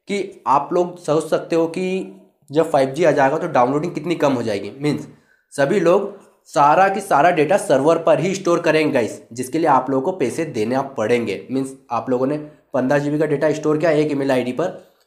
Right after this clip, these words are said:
और अगर आप लोगों को और ज़्यादा उसकी लिमिट बढ़ानी है, तो आप लोग उसके लिए पेमेंट करके ईजीली बढ़ा सकते हो गाइस, जिसके लिए हमने already वीडियो बना रखा है, राइट? और I hope कि आप लोगों को भी पता ही होगा कि गाइस कि आने वाले समय में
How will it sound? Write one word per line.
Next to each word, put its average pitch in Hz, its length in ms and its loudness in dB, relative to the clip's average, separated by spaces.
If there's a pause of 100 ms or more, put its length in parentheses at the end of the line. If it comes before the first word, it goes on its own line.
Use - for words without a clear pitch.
और - 460 -2
अगर 165 200 4
आप 156 320 2
लोगों 160 140 2
को 165 180 0
और 156 140 -2
ज़्यादा 123 260 2
उसकी 170 400 -2 (160)
लिमिट 147 300 -4
बढ़ानी 135 400 0
है, 202 80 -4 (440)
तो 185 40 0
आप 143 280 4
लोग 170 120 0
उसके 143 200 -4
लिए 175 120 -2 (120)
पेमेंट 135 300 -2
करके 147 260 -2
ईजीली 151 300 -4
बढ़ा 117 300 0
सकते - 240 -6
हो 147 40 -2
गाइस, 160 120 -2
जिसके 120 240 -8
लिए 135 100 -2
हमने 131 140 -4
already 117 320 -2
वीडियो 123 200 -2
बना 104 300 -2
रखा 90 200 -6
है, 87 200 -14
राइट? 196 320 -4 (460)
और 135 200 0
I 147 120 4
hope 185 220 0
कि 208 140 -8 (100)
आप 139 180 2
लोगों 160 120 4
को 156 80 0
भी - 140 0
पता - 220 2
ही 165 100 2
होगा 160 200 4 (420)
कि 175 100 -8
गाइस 151 340 0 (240)
कि 165 60 -4
आने 131 220 2
वाले 139 180 2
समय 135 260 -2
में 151 300 -2